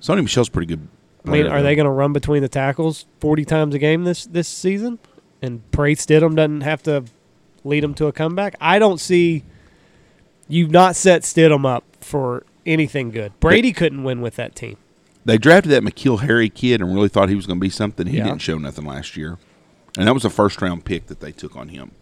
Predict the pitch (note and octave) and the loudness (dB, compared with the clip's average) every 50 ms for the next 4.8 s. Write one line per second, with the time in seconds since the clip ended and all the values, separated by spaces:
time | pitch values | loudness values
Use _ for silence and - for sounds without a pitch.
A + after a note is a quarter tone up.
0 | _ _ _ _ _ _ _ _ _ _ _ _ _ _ _ _ _ _ _ _ | _ _ _ _ _ _ _ _ _ _ _ _ _ _ _ _ _ _ _ _
1 | _ - G2+ G2+ F#2 E2 A2+ B2+ B2 A#2 - - A#2 A2 G#2 F2 C#2+ D#2 E2 E2 | _ 0 0 2 2 2 0 0 -2 -2 -2 0 0 0 0 -2 -4 -8 -10 -12
2 | E2+ F2 F#2+ - _ _ _ - D#2+ G2 F2+ C2+ F#2 A2 A2 G2+ - - - F2+ | -12 -12 -14 -20 _ _ _ -6 -4 -4 -2 -2 -2 -2 -2 -2 -4 -6 -6 -4
3 | G2 F#2 E2 D#2+ D#2+ - B1 A#1+ _ _ _ _ _ - - B2 B2+ C3 B2 - | -2 -2 -4 -6 -10 -12 -14 -18 _ _ _ _ _ -2 0 2 2 2 0 -2
4 | - C3+ B2 A2+ - G2+ F#2+ G#2 G#2+ A2 A2 G#2+ F#2+ F#2 F#2 | -2 -4 -2 -2 -2 -2 0 2 2 2 4 4 2 2 0